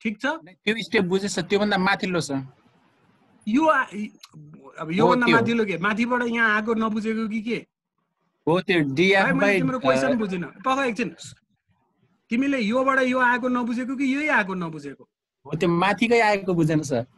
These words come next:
Speaker 1: अनि त्यो त अघिल्लो पेजबाट आउँछ नि त, यहाँबाट आउँछ नि त। यहाँ हेर,
Speaker 2: ओहो।
Speaker 1: मैले टाइम टी वान टू निकालेँ, यो हाम्रो एफ हो,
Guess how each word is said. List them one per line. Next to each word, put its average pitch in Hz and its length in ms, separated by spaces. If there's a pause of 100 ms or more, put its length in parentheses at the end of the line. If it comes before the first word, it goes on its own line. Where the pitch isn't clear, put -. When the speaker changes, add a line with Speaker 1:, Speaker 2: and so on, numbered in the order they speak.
(400)
Speaker 1:
अनि 302 120
त्यो 320 100
त 302 60
अघिल्लो 294 400
पेजबाट 240 340
आउँछ 202 200
नि 220 100
त, 185 60
यहाँबाट 262 340
आउँछ 180 240
नि 185 180
त। 131 100 (140)
यहाँ 220 180
हेर, 156 120 (280)
Speaker 2:
ओहो। 160 240
Speaker 1:
मैले 247 460 (420)
टाइम 226 260
टी 254 200
वान 240 280
टू 247 200
निकालेँ, 220 540
यो 202 140
हाम्रो 185 320
एफ 180 340
हो, 127 180